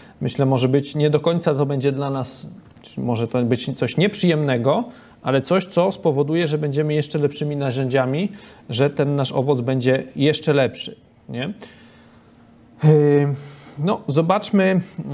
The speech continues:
w, w tym fragmencie w ogóle, i za co odpowiedzialny jest chrześcijanin, nie? Bo mamy przynosić owoc, nie? Trwać w Jezusie, o tym jest dosyć często, i trwać w Jego Słowie, nie?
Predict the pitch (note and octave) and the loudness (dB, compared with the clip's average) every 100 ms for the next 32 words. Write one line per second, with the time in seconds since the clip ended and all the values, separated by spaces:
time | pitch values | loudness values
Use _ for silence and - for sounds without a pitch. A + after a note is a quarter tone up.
0 | C3+ - - - D3+ - - F3 D#3+ D3 | -8 -8 -16 -8 -6 -6 -2 -2 2 2
1 | C3+ F#3 G#3 - D3+ D3+ D3+ E3+ E3 C#3+ | 2 2 2 2 2 2 2 0 0 -6
2 | - - C#3 A3 - F#3+ F3 - E3+ D3+ | -10 -4 0 0 0 0 0 0 -2 0
3 | F3 E3+ D#3+ D#3 D#3 - E3+ D3 - D#3 | 0 0 -2 -2 -2 -4 -6 -6 -2 0
4 | C3+ A2 A2+ - - A3+ D3 G3 - - | 2 0 -4 -10 -10 -6 -6 -6 -10 -20
5 | - - - A#3 D#3+ E3 D#3 D3+ - - | -20 -12 0 4 4 4 2 0 -4 -10
6 | - D#3+ F3 E3+ E3+ D3 A#2+ A#2 G#3 - | -4 0 0 0 0 0 2 2 0 -4
7 | - _ _ - C#3 G3 - F#3 D3 C3+ | -16 _ _ -8 -6 -6 -2 -2 0 0
8 | C#3 B2+ A#2+ C3+ D3 D3 - C3+ C3 B2 | 0 0 0 0 0 -2 -4 -4 -2 -4
9 | A#2+ A2 C3+ - - - B2+ A#2 - C#3+ | -4 -4 -4 -4 -6 -2 0 -2 0 0
10 | B3 - - - - F#3+ F3+ - G3 E3+ | 0 -6 -20 -20 -6 -4 -2 0 0 2
11 | F#3 E3 D#3 E3+ C3+ C3 - C3+ | 2 2 2 2 2 0 -4 -4